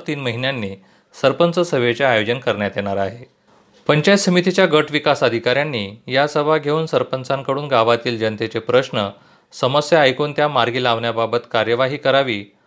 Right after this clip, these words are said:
अशा सूचना देण्यात आल्याची माहिती ग्रामविकास मंत्री हसन मुश्रीफ यांनी दिली. अहमदनगर जिल्हा सहकारी बँकेच्या एकवीस संचालकांपैकी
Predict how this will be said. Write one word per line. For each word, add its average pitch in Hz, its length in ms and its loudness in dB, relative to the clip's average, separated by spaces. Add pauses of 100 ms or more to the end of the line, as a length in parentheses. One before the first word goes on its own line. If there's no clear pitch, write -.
(160)
अशा 160 260 0
सूचना 139 380 -4
देण्यात 123 400 0
आल्याची 110 320 -2
माहिती 131 440 -6
ग्रामविकास 113 600 -2
मंत्री 117 380 -6 (340)
हसन 165 260 -2
मुश्रीफ 139 380 -6
यांनी 110 260 -2
दिली. 98 380 -6 (1900)
अहमदनगर 185 520 6
जिल्हा 190 340 4
सहकारी 160 420 4
बँकेच्या 147 600 0
एकवीस 170 420 -2
संचालकांपैकी 123 1000 -2